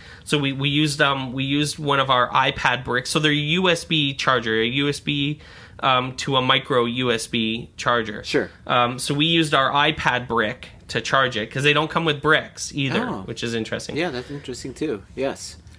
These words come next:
Speaker 1: So then we used our, we, we used our iPad bricks, and, and they were, they just kinda hung down from them in midair, kinda thing.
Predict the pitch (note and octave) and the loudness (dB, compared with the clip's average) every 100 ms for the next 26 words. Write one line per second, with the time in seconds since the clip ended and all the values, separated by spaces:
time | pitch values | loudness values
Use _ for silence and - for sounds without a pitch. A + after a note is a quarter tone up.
0 | - - - - - _ _ - - D3 | -20 -20 -20 -20 -20 _ _ -8 2 2
1 | B2 - - C#3 D3 D#3+ E3 D#3 D#3 D3+ | 2 -2 -10 0 2 2 2 2 2 2
2 | C#3+ - C3+ C3 C3 B2+ B2 - _ _ | -2 -2 2 4 4 2 -2 -10 _ _
3 | _ _ _ - - A#2+ C3+ C3 - C#3+ | _ _ _ -16 -6 -2 -2 -4 -4 -2
4 | B2+ - D3 C#3+ D#3 D#3+ C#3 C#3 - C3 | -2 -4 0 2 4 4 4 2 0 -2
5 | C3 C3+ A#2+ - - C3 A#2+ B2 A2+ B2+ | 0 0 0 -4 -2 0 2 0 -2 0
6 | B2 B2 B2 C#3 C#3 C3 C#3+ C#3+ - - | 0 0 0 0 0 0 0 -2 -4 -6
7 | - C#3 - D#3 D3 C#3 C3+ C#3 C#3 C3 | -4 -2 2 2 4 4 4 2 -2 -4
8 | C3 A#2 A#2 G#2+ G2+ - - - - - | -2 -2 -2 -2 -6 -12 -20 -20 -20 -18
9 | - B2 A#2 A#2 A2+ A2+ - - G#2 - | -4 0 2 4 4 2 0 -4 -8 -8
10 | F#2 | -10